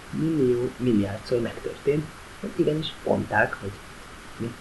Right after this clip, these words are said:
igenis kérünk mind a Tórából, mind pedig a bálványokból. Ügyet sem vetve arra, hogy ez micsoda ellentmondás.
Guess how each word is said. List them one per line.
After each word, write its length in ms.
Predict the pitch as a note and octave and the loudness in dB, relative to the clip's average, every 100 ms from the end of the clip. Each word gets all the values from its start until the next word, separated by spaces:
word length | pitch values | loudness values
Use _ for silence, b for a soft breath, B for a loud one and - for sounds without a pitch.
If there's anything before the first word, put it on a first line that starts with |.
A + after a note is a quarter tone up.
| - | -4
igenis 360 | G#2 G2+ G2+ - | -2 -2 -4 -4
kérünk 500 | A#2 G2 G2 F#2+ F#2+ - - - - - | 0 0 0 -4 -6 -10 -14 -16 -16 -12
mind 220 | G#2 G#2 G#2 | -6 -4 -4
a 80 | - | -2
Tórából, 520 | G3 F#3 B2 A2 G#2+ G#2 - - - | 4 6 6 2 -4 -8 -12 -14 -12
mind 180 | - A2 | -8 -8
pedig 320 | - - G#2 G#2 - - G2 | -8 -2 -2 -2 -6 -14 -6
a 40 | |
bálványokból. 880 | G2+ G#2 G2+ F#2+ - - - - - - - - - - - - - - - - - - - | -2 0 0 -2 -6 -10 -8 -8 -8 -10 -14 -16 -16 -16 -14 -14 -16 -16 -16 -16 -16 -6 0
Ügyet 360 | D3+ A#2+ - | 4 4 2
sem 240 | - G#2+ A2 | -2 0 0
vetve 420 | G2+ - F#2+ F#2+ - - - - - | -2 -2 -4 -4 -10 -16 -16 -12 -6
arra, 360 | F#2 G2 G#2 - - - | -4 -4 -6 -8 -14 -12
hogy 100 | - | -4
ez 100 | F#2+ F#2 | -2 0
micsoda 340 | G2+ - - - | 0 0 -6 -6
ellentmondás. 880 | A2 A2+ G#2+ G#2 A2 G#2 G2+ F#2+ G2+ | -2 -2 -2 -2 -2 -2 -2 -2 -4